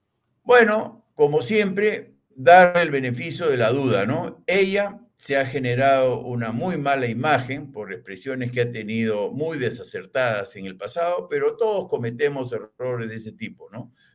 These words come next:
Yo sí creo que hay que darle esto que ella llama tregua, que no es tregua, ¿no? Es simplemente ver, eh, cómo es de verdad, ¿no? Eh, yo sí creo que debe estar arrepentida de, de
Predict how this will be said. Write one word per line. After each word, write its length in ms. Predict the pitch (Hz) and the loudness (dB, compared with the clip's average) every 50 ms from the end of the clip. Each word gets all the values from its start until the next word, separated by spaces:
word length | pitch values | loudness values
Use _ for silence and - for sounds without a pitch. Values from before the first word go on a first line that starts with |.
| _ _ | _ _
Yo 160 | 131 143 151 | -4 -4 -4
sí 180 | - 151 143 131 | -4 -4 -8 -6
creo 280 | 143 147 139 135 123 123 | 0 0 2 2 0 -2
que 100 | 131 127 | -2 -2
hay 140 | 123 123 | -2 -4
que 120 | 120 117 110 | -2 -2 0
darle 600 | 113 117 120 117 113 113 107 104 92 92 - _ _ _ _ _ _ _ _ _ _ | 2 2 2 0 0 -2 -4 -4 -6 -8 -10 _ _ _ _ _ _ _ _ _ _
esto 280 | - 226 226 247 233 - | -12 -8 -6 -4 -4 -2
que 100 | 208 202 | 0 0
ella 120 | 196 190 | 2 4
llama 340 | 185 190 185 185 165 156 - | 4 4 4 2 0 -2 -2
tregua, 440 | 180 180 175 160 139 123 123 120 123 | -2 0 2 2 2 2 0 -2 -2
que 120 | 180 190 | -2 -4
no 80 | 226 233 | -2 -4
es 120 | 208 - | -4 -4
tregua, 460 | - 196 196 165 131 110 101 98 107 | -2 0 0 0 0 0 -2 -4 -4
¿no? 180 | 123 147 185 190 | -4 -6 -6 -8
Es 120 | 185 180 | -10 -10
simplemente 840 | 196 202 190 185 165 147 143 156 160 160 160 - 160 160 151 143 123 - _ _ _ _ _ _ _ | -10 -12 -12 -6 -4 -4 -2 -2 -6 -6 -8 -8 -8 -6 -6 -8 -10 -16 _ _ _ _ _ _ _
ver, 560 | 113 113 123 147 156 151 151 143 - - _ _ _ _ _ _ _ | -12 0 4 6 6 6 4 2 -6 -14 _ _ _ _ _ _ _
eh, 260 | - 117 113 113 113 | -8 -6 -6 -6 -6
cómo 540 | - 151 151 156 151 147 147 143 139 139 139 - | 0 2 4 4 4 2 0 0 -2 -2 -4 -4
es 400 | 135 139 131 123 123 120 - _ | -4 -4 -4 -4 -8 -12 -12 _
de 140 | 113 110 | -6 -4
verdad, 460 | 101 104 101 107 120 131 113 92 87 92 | -4 -4 -4 -2 0 0 0 0 -2 -4
¿no? 260 | 110 - - - - _ _ _ _ _ - - _ - | -8 -10 -10 -14 -18 _ _ _ _ _ -20 -20 _ -6
Eh, 220 | 117 117 117 117 139 | -6 -6 -6 -6 -4
yo 240 | 160 185 190 180 180 | -4 -4 -2 -2 -6
sí 240 | 180 180 170 - - | -6 -10 -12 -12 -10
creo 580 | - 151 151 151 143 139 - - - - - _ _ _ _ _ _ _ _ | -2 2 4 4 4 4 2 -4 -10 -16 -20 _ _ _ _ _ _ _ _
que 560 | 113 110 107 107 104 104 104 101 95 92 - _ _ _ - | -8 -6 -4 -4 -6 -6 -8 -8 -12 -14 -20 _ _ _ -12
debe 300 | 123 131 151 156 147 135 | -2 0 0 0 0 -2
estar 280 | 123 120 147 139 135 | -2 0 0 2 2
arrepentida 800 | 127 120 110 113 113 113 107 104 110 113 139 135 135 127 120 117 107 | 2 2 0 -2 -4 -6 -8 -10 -10 -10 -8 -6 -2 0 0 0 0
de, 300 | 104 101 98 95 92 - | -2 -4 -6 -6 -8 -10
de 580 | 101 101 95 95 95 92 90 90 90 85 - | -10 -10 -10 -8 -10 -10 -10 -12 -16 -18 -20